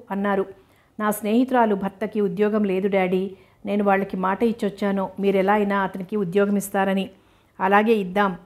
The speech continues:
ఈ మాత్రానికేనా నువ్వు అలా ఉన్నావు?" అన్నారు కూతురు తలని ఆప్యాయంగా నిమురుతూ. "ఏ ఉద్యోగం ఇస్తారు?" "ఏ ఉద్యోగం ఇమ్మంటే అది. అయితే ఇంద్రమోహన్ని ఉద్యోగంలోంచి తీసేసి ఆ ఉద్యోగం అతనికి ఇవ్వండి,"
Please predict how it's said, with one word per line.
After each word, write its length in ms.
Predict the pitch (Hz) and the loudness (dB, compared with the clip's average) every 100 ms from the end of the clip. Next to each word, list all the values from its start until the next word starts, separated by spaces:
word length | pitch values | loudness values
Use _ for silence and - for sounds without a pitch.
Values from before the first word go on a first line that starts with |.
| - | -4
ఈ 100 | 202 | 0
మాత్రానికేనా 960 | 196 185 196 202 226 226 208 208 190 196 | 2 0 2 2 2 2 2 2 0 -4
నువ్వు 180 | 190 196 | -2 2
అలా 180 | 185 202 | 4 4
ఉన్నావు?" 380 | 208 202 233 311 - _ _ _ | 4 2 2 0 -8 _ _ _
అన్నారు 340 | 185 196 196 185 - | -4 0 0 -2 -8
కూతురు 300 | - 208 240 | -6 -2 -2
తలని 300 | 214 202 196 | 0 -2 0
ఆప్యాయంగా 480 | 185 180 208 196 202 | 0 0 2 2 2
నిమురుతూ. 460 | 190 190 190 202 190 - - _ - | 0 0 0 0 -2 -4 -20 _ -6
"ఏ 140 | 196 226 | 2 4
ఉద్యోగం 400 | 262 214 226 220 | 4 2 2 2
ఇస్తారు?" 500 | 208 - 190 196 254 - _ _ - | -2 -2 0 0 -2 -6 _ _ -4
"ఏ 120 | 190 | 2
ఉద్యోగం 480 | 220 214 214 214 208 | 2 2 2 2 0
ఇమ్మంటే 360 | 202 196 185 196 | 0 -2 0 0
అది. 260 | 185 185 - _ _ - | 0 -2 -8 _ _ -4
అయితే 460 | 202 202 214 208 - | -2 2 4 4 0
ఇంద్రమోహన్ని 720 | 196 202 240 240 214 208 202 196 | -6 -2 2 2 2 2 2 0
ఉద్యోగంలోంచి 640 | 175 208 214 214 214 202 - | 0 0 2 2 0 -2 -4
తీసేసి 640 | 196 196 202 202 220 196 - 190 | -4 2 2 2 -2 -2 -2 0
ఆ 80 | |
ఉద్యోగం 420 | 185 185 208 214 208 | 2 2 2 2 2
అతనికి 340 | 190 190 196 | 0 -6 -4
ఇవ్వండి," 360 | 190 202 196 | 0 2 2